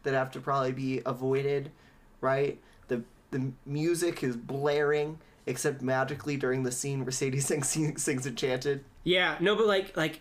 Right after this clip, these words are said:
Speaker 2: you, you just get the sense that, like, she's reaching out to him, and she sings it, and as she's singing it to him, he's about to press the button, and you see on the bottom, uh, August, as he's, like, beating up, uh, uh, Scooter the Third, he looks up and he's like,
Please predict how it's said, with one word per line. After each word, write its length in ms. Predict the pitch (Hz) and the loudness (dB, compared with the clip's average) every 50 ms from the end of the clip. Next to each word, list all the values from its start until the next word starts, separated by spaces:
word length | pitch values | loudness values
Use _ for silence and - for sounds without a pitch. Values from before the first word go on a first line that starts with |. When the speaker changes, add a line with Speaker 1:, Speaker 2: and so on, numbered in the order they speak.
| - - | -14 -8
Speaker 2:
you, 200 | - 156 170 175 | -4 -2 -2 -2
you 240 | 190 180 165 165 156 | -2 -2 -2 -2 -2
just 180 | 147 165 160 - | -2 -4 -2 -2
get 140 | 180 170 | -2 -2
the 80 | 165 147 | -2 -2
sense 300 | 143 - 151 151 151 143 | 0 2 2 2 2 2
that, 60 | 147 | 2
like, 140 | 135 131 123 | 2 0 0
she's 320 | - - 156 151 135 120 | 0 0 0 0 0 0
reaching 340 | 143 156 156 151 - 135 123 | 0 0 0 0 -2 -2 0
out 220 | 123 139 151 147 - | 0 0 0 -2 -4
to 220 | - 135 120 110 | -6 -6 -6 -6
him, 120 | 107 107 - - - - - - - | -8 -10 -12 -18 -20 -20 -20 -8 -4
and 120 | 160 151 147 | -2 0 0
she 100 | 156 147 | 2 2
sings 380 | - - - 165 175 185 160 | 2 2 2 2 2 4 2
it, 140 | 156 143 - | 2 0 0
and 100 | - - | -2 0
as 340 | 165 143 151 165 175 165 - | 0 2 2 2 2 2 0
she's 220 | - 175 147 - | 0 0 0 0
singing 240 | - 175 180 185 180 | 2 2 2 2 2
it 140 | 180 156 - | 0 0 0
to 140 | - 170 156 | 0 2 2
him, 140 | 139 135 - - - - - | 2 0 -2 -8 -16 -20 -6
he's 160 | - 180 185 | -2 0 2
about 240 | 202 185 214 208 214 220 | 2 4 2 2 2 2
to 60 | 220 | 0
press 380 | - - - 220 226 226 - | 0 2 2 2 2 2 0
the 140 | - - 233 180 | 0 0 0 2
button, 560 | 156 202 208 220 - 240 196 180 156 - - - - - | 4 4 4 4 4 4 2 2 2 0 -2 -8 -6 -2
and 100 | 185 202 202 | 0 2 2
you 80 | 208 | 2
see 480 | 202 - - - 226 226 214 196 208 - - - | 2 2 0 0 2 2 2 0 -2 -4 -2 0
on 140 | 185 196 202 | 2 4 4
the 100 | 190 175 | 2 4
bottom, 540 | 143 175 175 175 185 185 180 170 151 143 - - - - - - | 4 4 4 4 4 4 4 2 2 0 -4 -10 -20 -20 -6 -2
uh, 280 | 160 160 160 156 151 - - | 0 2 4 2 2 2 2
August, 520 | 170 185 190 196 165 170 175 165 - - | 4 4 4 4 4 4 2 2 2 2
as 140 | 190 180 180 | 2 2 2
he's, 140 | 196 196 165 | 2 2 2
like, 300 | 196 180 160 139 127 - | 2 2 2 0 -2 -2
beating 400 | - 180 170 175 175 175 170 160 | -2 0 2 4 4 4 6 4
up, 280 | 160 160 170 165 170 - | 4 4 2 0 0 0
uh, 340 | 196 147 147 143 135 131 127 - - - - - - | 0 2 2 2 2 0 -2 -4 -10 -20 -20 -6 -2
uh, 220 | 143 127 123 117 | 0 0 0 0
Scooter 400 | 113 - - - 165 175 156 165 | 0 0 0 0 0 2 2 2
the 120 | 151 151 143 | 2 0 -2
Third, 500 | - - - 170 170 170 165 156 147 - - - - | -2 0 0 2 4 4 4 2 0 -2 -6 -10 -6
he 180 | - 196 190 190 | -4 0 2 2
looks 300 | 180 175 170 - - 190 | 2 2 2 0 0 0
up 200 | 175 175 - - | 0 0 0 0
and 80 | 147 | 0
he's 220 | 143 139 151 139 139 | 0 2 0 0 0
like, 320 | 143 127 123 - - - | 0 -2 -2 -4 -8 -16